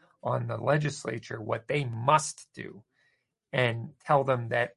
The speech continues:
we will not comply with your temper tantrum. So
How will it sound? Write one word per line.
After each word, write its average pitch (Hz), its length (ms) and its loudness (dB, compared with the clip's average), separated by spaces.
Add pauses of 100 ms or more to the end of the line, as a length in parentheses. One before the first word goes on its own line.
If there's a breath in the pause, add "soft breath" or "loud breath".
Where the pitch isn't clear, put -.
we 160 180 2
will 160 360 4
not 151 540 0 (680)
comply 123 520 0
with 123 300 -4 (720)
your 139 500 2 (200)
temper - 360 -8
tantrum. - 360 -14 (500 soft breath)
So 127 420 0